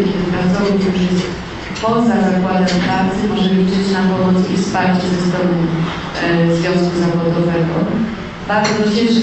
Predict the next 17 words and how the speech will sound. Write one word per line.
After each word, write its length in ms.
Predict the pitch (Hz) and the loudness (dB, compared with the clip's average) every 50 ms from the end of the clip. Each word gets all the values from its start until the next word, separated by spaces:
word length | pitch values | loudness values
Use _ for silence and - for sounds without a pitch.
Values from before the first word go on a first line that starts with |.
| 208 185 | 2 0
się, 100 | 185 185 180 180 | 0 0 0 2
że 80 | 180 185 | 2 2
jest 140 | 185 180 180 180 | 2 2 2 2
wiele 300 | 202 208 208 202 202 202 | 0 0 2 2 2 2
sygnałów, 720 | 196 196 190 180 185 180 185 185 190 185 185 185 180 175 - | 2 2 2 0 0 0 0 2 2 2 2 2 2 2 0
że 60 | - | 0
w 80 | 180 180 | 0 0
dalszym 500 | 185 190 196 196 196 190 190 180 185 180 | 0 2 2 2 2 0 0 0 0 0
ciągu 340 | - - 185 180 175 165 165 | 0 0 0 0 2 2 2
Inspekcja 480 | 165 170 180 - 175 180 - - 185 180 175 175 190 | 2 2 2 0 0 -2 -2 -2 -2 -2 -2 -2 0
Pracy 300 | 190 190 185 185 180 165 147 - 151 165 - - - - - - | 0 0 0 0 0 0 -2 -2 -4 -4 -6 -6 -8 -10 -8 -6
stara 280 | 202 202 196 196 196 | -2 0 0 2 2
się 140 | 196 190 190 185 175 170 170 | 2 2 2 0 0 0 0
również 300 | 175 175 170 170 170 165 170 165 - - - - - | 0 0 0 0 0 0 -2 -4 -6 -8 -8 -10 -10
w 60 | - | -6
tych 200 | 208 208 202 202 | -2 -2 0 0
przypadkach 640 | 202 196 180 170 165 175 170 170 170 175 175 175 | 0 -2 -2 -2 -2 0 0 0 0 0 -2 -2